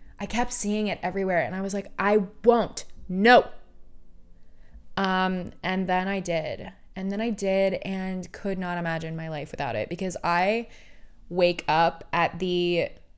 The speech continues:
booty crack of dawn, okay? Because, like,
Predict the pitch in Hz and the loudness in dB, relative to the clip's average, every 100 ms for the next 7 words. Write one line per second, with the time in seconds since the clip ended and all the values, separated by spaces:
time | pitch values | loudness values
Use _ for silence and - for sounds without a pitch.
0 | - - - 170 160 196 196 190 - 160 | -20 -20 -12 -10 0 0 2 -2 0 2
1 | 147 - 175 165 160 156 170 170 185 165 | 0 -2 -6 -2 0 0 -2 -2 0 0
2 | 165 170 165 160 151 - | 0 -2 0 0 0 -4